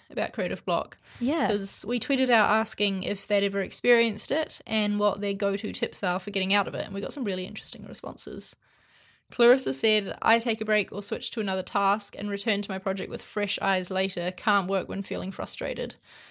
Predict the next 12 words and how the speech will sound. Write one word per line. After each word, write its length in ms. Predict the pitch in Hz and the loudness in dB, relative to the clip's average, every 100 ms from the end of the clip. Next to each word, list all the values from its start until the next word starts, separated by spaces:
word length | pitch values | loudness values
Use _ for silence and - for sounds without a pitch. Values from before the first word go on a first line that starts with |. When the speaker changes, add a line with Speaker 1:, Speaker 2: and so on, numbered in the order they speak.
| _ | _
Speaker 1:
And 80 | 196 | -2
I 40 | 185 | 2
definitely 320 | 214 214 202 | 2 2 0
know 120 | 185 | 0
that 220 | 180 - | 0 -2
feeling. 380 | - 165 165 190 - - - _ - | -4 -4 -4 -6 -10 -20 -20 _ -4
Like, 200 | 233 196 | 0 2
the 60 | 220 | 4
benefit 360 | 262 269 262 | 4 6 4
of 80 | 202 | 0
fresh 320 | - 214 202 | 2 0 2
eyes, 540 | 208 190 - 180 - | 4 4 2 -2 -4